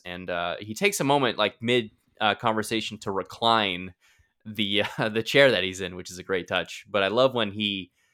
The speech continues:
after he mentions the car was stolen, he says that, uh, his rug was also stolen, and one of the cops <laughs> asks, "Was the rug in the car?" And he goes, "No, no, it was stolen from here." And the cop kind of perks up and goes like, <gasps> "Oh, separate incidents." And then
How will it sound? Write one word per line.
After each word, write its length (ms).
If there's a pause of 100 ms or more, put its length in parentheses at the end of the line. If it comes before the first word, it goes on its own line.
(200)
after 240
he 60
mentions 380
the 100
car 240
was 180
stolen, 320
he 120
says 300
that, 280
uh, 140
his 200
rug 200
was 120
also 240
stolen, 400
and 220 (360)
one 100
of 0
the 80
cops 320
<laughs> 0
asks, 360
"Was 140
the 100
rug 220
in 80
the 60
car?" 320
And 40
he 60
goes, 160
"No, 160
no, 160
it 40
was 100
stolen 260
from 140
here." 240
And 100
the 60
cop 280
kind 160
of 120
perks 280
up 200
and 120
goes 200
like, 120
<gasps> 60
"Oh, 240 (380)
separate 420
incidents." 640
And 160
then 300